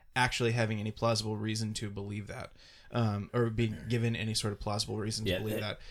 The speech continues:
Speaker 2: they
Speaker 1: And it's
Speaker 2: could have
Speaker 1: not
Speaker 2: shown you a lot more. But
Speaker 1: Yeah, it's
Speaker 2: that,
Speaker 1: not
Speaker 2: that was
Speaker 1: ten minutes
Speaker 2: kinda
Speaker 1: of screen time. They needed, they needed,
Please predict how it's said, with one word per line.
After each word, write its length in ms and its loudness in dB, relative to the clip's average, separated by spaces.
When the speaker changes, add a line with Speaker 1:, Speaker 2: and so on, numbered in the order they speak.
Speaker 2:
they 100 10
Speaker 1:
And 20 12
it's 80 6
Speaker 2:
could 80 12
have 80 10
Speaker 1:
not 40 4
Speaker 2:
shown 280 8
you 100 8
a 60 10
lot 280 8
more. 400 2
But 80 4
Speaker 1:
Yeah, 80 6
it's 160 8
Speaker 2:
that, 60 6
Speaker 1:
not 80 8
Speaker 2:
that 100 6
was 80 6
Speaker 1:
ten 120 8
minutes 240 8
Speaker 2:
kinda 60 6
Speaker 1:
of 60 10
screen 280 6
time. 260 2
They 100 4
needed, 380 4
they 80 4
needed, 320 2